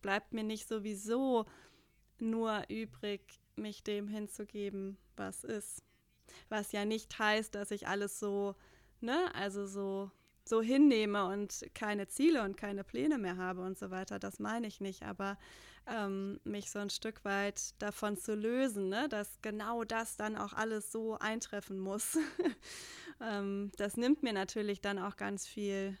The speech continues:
Offenheit, ne, für Dinge, die, ähm, die ich vielleicht so gar nicht gesehen hätte, die aber rechts und links auf dem Weg noch liegen und vielleicht auch ganz, ganz toll sind.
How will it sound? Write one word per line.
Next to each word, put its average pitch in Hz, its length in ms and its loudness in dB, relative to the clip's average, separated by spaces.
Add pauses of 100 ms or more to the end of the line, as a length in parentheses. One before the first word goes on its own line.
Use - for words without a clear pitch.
(100)
Offenheit, 208 760 -2
ne, 269 200 -2
für 202 420 -2
Dinge, 214 400 -2
die, 196 400 -4
ähm, 202 260 -2
die 202 100 -2
ich - 100 -10
vielleicht 202 340 -4
so 226 220 0
gar 196 180 -2
nicht 202 160 -4
gesehen 220 400 0
hätte, 202 240 -4
die 202 160 -8
aber 190 240 -6
rechts 190 240 -6
und 190 160 -8
links 233 220 -4
auf - 160 -8
dem 190 200 -6
Weg 190 200 -6
noch 185 160 -6
liegen 220 340 -4
und 185 140 -2
vielleicht 190 400 -8
auch 302 200 -2
ganz, 175 280 -6
ganz 185 240 -10
toll 165 280 -8
sind. 214 380 -12